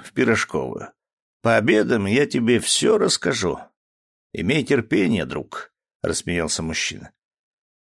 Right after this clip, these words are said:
«Намекни хотя бы», усаживаясь на переднее сиденье его белого москвича. «Тут минут десять ехать, ты, как всегда, нетерпелив». Вскоре я понял, куда он меня везет.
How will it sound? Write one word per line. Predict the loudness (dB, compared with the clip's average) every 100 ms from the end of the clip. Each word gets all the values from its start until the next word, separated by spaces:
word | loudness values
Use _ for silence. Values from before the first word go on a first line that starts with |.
| _
«Намекни | -2 2 2 2 2 4
хотя | 2 4 4
бы», | 4 0 -4 -16 _
усаживаясь | -8 0 2 2 2 0
на | -2
переднее | -4 -2 -2 -2
сиденье | -2 -2 0 0 0
его | 0 -2
белого | -2 0 0 0 -2
москвича. | -4 -6 -8 -6 -8 -10 -16 _ _ _ _ _ _ _ _ -2
«Тут | 0 2
минут | 2 2 2 2
десять | 2 2 0 2
ехать, | 2 2 -2 -6 _
ты, | -2 2
как | 2 2
всегда, | -2 0 2 2
нетерпелив». | 2 2 0 0 0 2 0 -6 _ _ _ _ _ _ _ _ _ _ _ _ _
Вскоре | -10 -4 2 2 4
я | 2
понял, | 2 4 4 4 0
куда | 0 2
он | 4 2
меня | 0 -2
везет. | -4 -6 -8 -10 -14 -18